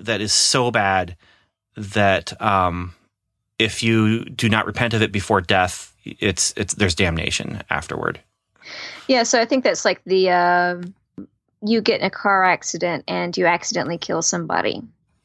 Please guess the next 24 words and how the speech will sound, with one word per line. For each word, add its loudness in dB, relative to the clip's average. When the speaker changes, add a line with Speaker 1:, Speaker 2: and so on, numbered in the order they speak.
Speaker 2:
Uh, 2
that 0
would -2
be 4
an -2
accident. -2
Uh, 2
I 4
don't -2
think -8
that 0
would -6
be -4
considered -2
a -6
mortal 0
sin 2
unless 2
you 0
were 0
drinking 0
or -6
something. 0
Um, 2